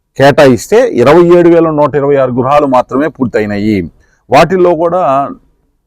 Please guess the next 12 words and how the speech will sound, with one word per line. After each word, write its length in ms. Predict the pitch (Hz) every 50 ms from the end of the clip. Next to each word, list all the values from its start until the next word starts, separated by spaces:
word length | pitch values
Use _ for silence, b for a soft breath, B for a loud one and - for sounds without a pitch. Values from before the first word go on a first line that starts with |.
| _ _ _ -
నివాసం 480 | - 151 - 202 220 220 - 226 208
ఉండేటటువంటి 580 | 180 180 170 175 165 151 160 135 147 151 139 156
వాళ్ళు 240 | 151 160 139 - 135
చాలా 120 | 120 123
తక్కువగా 440 | - - 113 - - 143 127 113 101
ఉన్నారు. 400 | 92 90 87 82 78 76 - - 120
ఎందుకంటే 280 | 139 143 151 160 170
మౌలిక 320 | 156 131 131 156 165 160 139
సదుపాయాల 540 | 117 147 127 123 107 117 123 123 120 117 113
కల్పన 360 | - 113 113 107 113 120 110
అనేటటువంటిది 680 | 107 110 110 95 - 104 90 104 107 104 104 135 156 151
అక్కడ 300 | 110 - 101 95 90